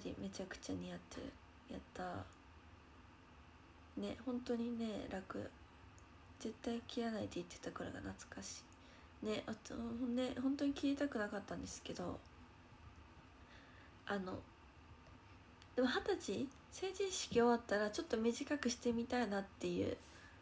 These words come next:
思考が出てきて、それで、そうだね。でもなんかその、マジ無理で金髪にすることになっ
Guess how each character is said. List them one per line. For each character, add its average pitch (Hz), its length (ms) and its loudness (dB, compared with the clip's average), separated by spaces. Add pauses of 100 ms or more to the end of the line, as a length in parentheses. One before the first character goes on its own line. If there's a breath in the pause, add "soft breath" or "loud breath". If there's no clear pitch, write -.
(360)
思 226 120 10
考 220 40 12
が 214 140 8
出 196 140 -2
て 233 160 4
き - 100 -4
て、 202 420 6 (1400)
そ 320 60 2
れ 311 140 6
で、 311 480 6 (1120)
そ - 200 -2
う 208 40 4
だ 190 140 2
ね。 98 220 0 (2000)
で 294 80 6
も 262 140 10
な 240 140 8
ん 233 40 2
か - 120 -4
そ - 180 -2
の、 185 260 -2 (240)
マ 220 120 4
ジ 220 140 2
無 226 120 4
理 233 180 4
で 233 160 4
金 233 240 0
髪 233 280 2
に 226 80 2
す - 120 4
る 233 120 4
こ 233 100 2
と 220 140 0
に 190 100 -2
な 196 80 2
っ 196 40 0